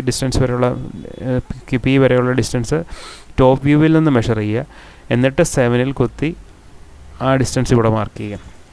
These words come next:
അതുപോലെ തന്നെ ത്രീ തൊട്ട് ഫോർ, ത്രീ തൊട്ട് P വരെയുള്ള ഈ distance, ഈ distance top വ്യൂവിൽ നിന്ന് measure ചെയ്യുക.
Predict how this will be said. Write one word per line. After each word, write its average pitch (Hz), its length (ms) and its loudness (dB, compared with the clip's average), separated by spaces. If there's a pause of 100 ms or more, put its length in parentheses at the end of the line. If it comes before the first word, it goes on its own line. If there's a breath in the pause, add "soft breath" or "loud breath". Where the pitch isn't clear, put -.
(380)
അതുപോലെ 123 360 4
തന്നെ 131 140 -2 (120)
ത്രീ 123 120 0 (120)
തൊട്ട് 123 180 2 (100)
ഫോർ, 123 240 2 (440 loud breath)
ത്രീ 135 120 2 (100)
തൊട്ട് 120 260 0
P 127 80 0 (120)
വരെയുള്ള 123 320 2 (140)
ഈ 139 120 2
distance, 113 420 -4 (580 loud breath)
ഈ 135 100 0
distance 127 360 -2 (100)
top 123 260 -2
വ്യൂവിൽ 143 240 0
നിന്ന് 147 180 0
measure 110 260 -2
ചെയ്യുക. 120 220 -6